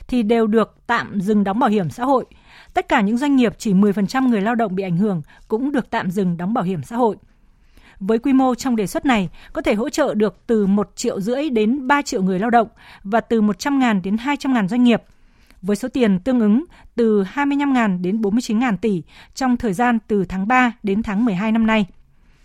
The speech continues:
Về bảo hiểm thất nghiệp, sẽ tạm dừng đóng từ tháng ba đến tháng mười hai năm nay, đồng thời miễn đóng tất cả những người mất việc, ngừng việc và không có việc do ảnh hưởng của covid mười chín. Cùng với đó, hỗ trợ cho doanh nghiệp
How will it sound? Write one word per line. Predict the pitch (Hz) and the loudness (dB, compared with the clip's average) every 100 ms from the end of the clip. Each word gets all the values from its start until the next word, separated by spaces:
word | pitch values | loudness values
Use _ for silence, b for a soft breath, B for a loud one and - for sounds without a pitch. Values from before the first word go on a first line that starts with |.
| b b b b | b b b b
Về | 214 262 | 2 4
bảo | 233 | 4
hiểm | 247 185 | 2 0
thất | 349 302 | 0 0
nghiệp, | 247 - b b | 0 -2 b b
sẽ | - 277 | -10 -4
tạm | 294 220 | -2 0
dừng | 214 202 | 0 0
đóng | 196 196 285 392 | 0 -2 -4 -4
từ | 247 208 | -4 -2
tháng | 208 214 | -2 0
ba | 262 247 | 0 0
đến | 214 226 | -2 -2
tháng | 233 262 | 0 0
mười | 190 | 0
hai | 233 247 | 0 0
năm | 240 240 | 2 4
nay, | 240 214 b b b | 2 0 b b b
đồng | 247 254 | 0 2
thời | 247 240 226 | 2 2 2
miễn | 202 233 294 | 2 0 0
đóng | 240 220 | -2 0
tất | 381 - | -2 0
cả | 254 175 | 0 2
những | 180 240 302 | 0 0 0
người | 233 | 2
mất | 196 - | 0 0
việc, | 226 196 - | 0 -2 -2
ngừng | 196 214 190 | 0 2 4
việc | 208 - b b | 2 -2 b b
và | 180 196 | -6 -4
không | - 285 | -2 -4
có | 254 | -4
việc | 262 247 - - | -2 -4 -4 -6
do | 262 | -4
ảnh | 233 | 0
hưởng | 196 214 165 | 0 0 -2
của | - 214 151 | -4 -6 -4
covid | 240 220 339 | -6 -4 -2
mười | 208 | -4
chín. | - 190 254 - _ _ _ _ - | -2 -2 -2 -4 _ _ _ _ -4
Cùng | 220 190 | -2 0
với | |
đó, | 208 190 240 b b | -2 -2 -4 b b
hỗ | - 294 | -6 -2
trợ | 285 | -2
cho | 208 277 | -2 -2
doanh | 285 262 | 0 2
nghiệp | 226 | 2